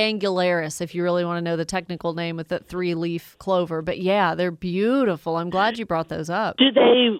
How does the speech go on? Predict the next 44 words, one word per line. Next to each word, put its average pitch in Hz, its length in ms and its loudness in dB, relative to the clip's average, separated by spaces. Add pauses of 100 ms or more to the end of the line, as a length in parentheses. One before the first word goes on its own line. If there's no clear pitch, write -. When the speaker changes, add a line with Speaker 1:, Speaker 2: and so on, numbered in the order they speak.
(160)
Speaker 2:
survive 233 400 4
the 220 100 6
winter 220 300 6
outside, 247 540 0 (140)
or 202 220 6
do 196 220 4 (100)
they 196 140 6
go 185 180 8
dormant, 190 580 4
or? 175 360 4 (400)
Speaker 1:
Yeah, 277 140 2 (120)
I 330 140 4
think 403 240 -2
they're, 320 220 4
they're 269 180 0
somewhat 262 320 0
cold 214 240 2
tolerant 190 400 2
for 196 100 -6
sure. 220 160 2
I 196 100 6
think 247 200 -2
they're 233 100 2
more 202 200 2
apt 185 320 2
to 175 340 0
survive 180 880 2
the 180 140 -6
cold 170 680 2
than 170 340 0
really, 180 260 0
really 160 240 -2
hot. 156 360 -2 (360)
Speaker 2:
Okay, 175 320 4
and 202 200 4
Speaker 1:
So. 214 80 8
Speaker 2:
do 220 60 6
they 196 200 6
go, 190 360 2
do 170 240 2
they 196 140 8
get 214 280 4
even 202 240 4
more 214 300 4